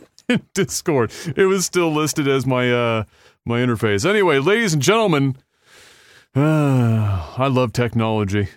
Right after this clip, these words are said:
and as does Jeff, as we will discover here <laughs> sh-, shortly. Ladies and gentlemen, it's another Tech Alpha podcast. Welcome, welcome, welcome. Thank you for stopping by, for catching us live, and thank you for continuing to listen,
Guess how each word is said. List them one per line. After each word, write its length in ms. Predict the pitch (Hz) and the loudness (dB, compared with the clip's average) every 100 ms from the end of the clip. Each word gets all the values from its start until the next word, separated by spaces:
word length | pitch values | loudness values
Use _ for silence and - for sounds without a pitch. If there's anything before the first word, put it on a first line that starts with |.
| - | -16
and 240 | 110 113 117 | -6 -2 0
as 240 | 131 151 131 | 0 0 0
does 160 | 139 | -2
Jeff, 400 | 113 131 180 156 | 0 0 0 0
as 180 | 131 123 | 0 0
we 120 | 110 | 0
will 160 | 135 131 | 0 0
discover 520 | 110 113 - 143 127 | -2 -6 -2 -2 0
here 200 | 120 135 | 0 0
<laughs> 0 | |
sh-, 180 | 113 - - _ _ 190 | 0 -4 -8 _ _ -4
shortly. 640 | - - 202 208 165 151 - - - - 127 | -2 0 0 2 0 -2 -4 -16 -18 -18 -2
Ladies 240 | 156 220 | 2 2
and 40 | 165 | 2
gentlemen, 200 | 214 202 | 2 2
it's 80 | 185 | 2
another 180 | 202 190 | 2 2
Tech 260 | 190 190 | 2 2
Alpha 260 | 190 196 139 | 2 0 0
podcast. 960 | 175 185 175 180 180 170 - - - _ _ - | 2 2 0 0 0 0 -2 -6 -12 _ _ -6
Welcome, 320 | 117 123 120 | -4 -2 0
welcome, 240 | 117 113 | -2 0
welcome. 240 | 110 110 104 | -2 -2 -2
Thank 240 | 113 113 | -2 -4
you 20 | |
for 100 | - | -4
stopping 300 | 107 123 113 | -4 -2 -2
by, 240 | 107 113 113 | 0 0 -2
for 80 | 95 | -2
catching 300 | 120 113 107 | -4 -2 -4
us 100 | 92 | -2
live, 420 | 107 120 123 107 | 0 0 0 0
and 120 | 98 | -2
thank 220 | 98 117 - | 0 -2 -4
you 60 | |
for 180 | - 101 - _ | -4 -4 -6 _
continuing 460 | - 95 120 113 113 | -14 -4 0 0 -2
to 60 | 92 | -2
listen, 500 | 92 117 - 120 | -2 -2 0 -2